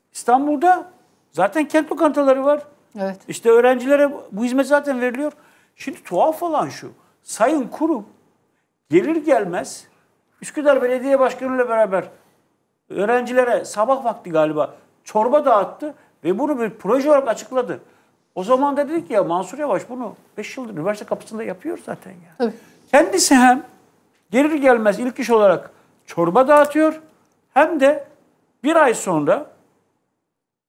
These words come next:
Speaker 1: e, İstanbul Büyükşehir Belediyesi'nin, e, ekonomi politikalarından kaynaklı doğan, e, yoksulluğa, e, e, küçük bir katkı olarak,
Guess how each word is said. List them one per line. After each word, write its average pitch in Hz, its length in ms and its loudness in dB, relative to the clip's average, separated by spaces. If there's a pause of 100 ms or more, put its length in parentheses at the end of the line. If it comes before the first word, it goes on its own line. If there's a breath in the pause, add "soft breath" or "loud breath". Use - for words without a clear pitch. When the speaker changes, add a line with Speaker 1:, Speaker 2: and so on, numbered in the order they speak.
(160)
Speaker 1:
e, 165 320 0
İstanbul 277 480 0
Büyükşehir 233 440 -2
Belediyesi'nin, 185 720 -6 (720)
e, 151 100 2 (360)
ekonomi 233 380 -2
politikalarından 226 640 0
kaynaklı 214 600 -4 (160)
doğan, 202 440 2 (720)
e, 156 100 0
yoksulluğa, 226 960 2 (720)
e, 156 60 -2 (1080)
e, 170 240 -6
küçük - 400 -6
bir 196 220 -2 (160)
katkı 233 320 0
olarak, 165 380 4